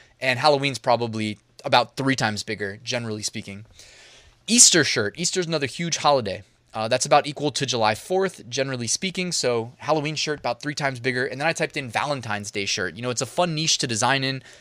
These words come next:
but let's be honest, like, January, February are kinda slow for sales, generally speaking. And Halloween, uh, shirt is probably ten times bigger than Valentine's Day shirt. So anybody who does well, uh, re-, in those other holiday trending times,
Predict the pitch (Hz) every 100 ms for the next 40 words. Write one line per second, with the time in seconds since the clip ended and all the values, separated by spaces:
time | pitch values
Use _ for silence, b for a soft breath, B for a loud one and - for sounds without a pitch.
0 | B - 120 117 _ _ 165 170 156 131
1 | 131 123 107 135 156 143 117 120 117 113
2 | 113 196 220 113 160 147 - 131 123 123
3 | 113 107 - 120 117 110 - 156 160 139
4 | 123 - 113 117 107 107 B B B B
5 | B - 131 120 156 180 131 165 165 160
6 | - - 117 104 107 - 151 143 131 -
7 | 135 131 123 117 - 139 131 127 120 123
8 | 107 101 - b b 120 120 110 107 117
9 | 120 107 98 - 107 - 98 101 135 196
10 | 208 180 175 135 143 117 107 139 190 -
11 | _ 123 113 110 123 135 76 87 87 147
12 | 147 127 139 147 123 113 135 139 139 -
13 | 123 123 135 120 107 135 196 -